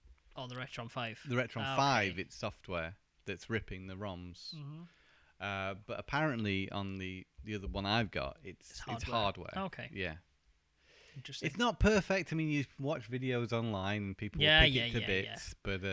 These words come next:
Speaker 1: You can hear
Speaker 2: it's
Speaker 1: that about
Speaker 2: fine.
Speaker 1: Freemasters too, man. Like, there's,
Speaker 2: Absolutely fine.
Speaker 1: there's nothing perfect unless you've
Speaker 2: Yeah.
Speaker 1: got, uh, one chip Super Nintendo.
Speaker 2: Yeah,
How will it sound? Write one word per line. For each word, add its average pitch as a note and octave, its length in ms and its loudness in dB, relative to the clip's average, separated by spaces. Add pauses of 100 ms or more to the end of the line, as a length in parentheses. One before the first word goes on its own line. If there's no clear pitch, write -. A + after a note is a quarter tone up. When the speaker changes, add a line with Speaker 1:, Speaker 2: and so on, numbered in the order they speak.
(120)
Speaker 1:
You F#2 40 2
can E3 100 0
hear D#3+ 140 0
Speaker 2:
it's A#2 80 4
Speaker 1:
that B2+ 200 2
about G#2+ 200 2
Speaker 2:
fine. G2+ 340 4
Speaker 1:
Freemasters - 440 -8
too, G#2+ 200 -12
man. G#2+ 220 -12
Like, G#2+ 180 -12
there's, A#2 160 6
Speaker 2:
Absolutely F#2+ 600 -2
fine. F2 380 -2
Speaker 1:
there's C#3 180 0
nothing D3 400 -4
perfect C3 560 -6
unless B2+ 280 -4
you've C3 120 -4
Speaker 2:
Yeah. F2 60 -10
Speaker 1:
got, A#2+ 360 -4
uh, B2+ 200 -4
one B2+ 280 -6
chip - 320 -2 (240)
Super C#3 240 -8
Nintendo. A#2+ 560 -4 (480)
Speaker 2:
Yeah, E3 520 4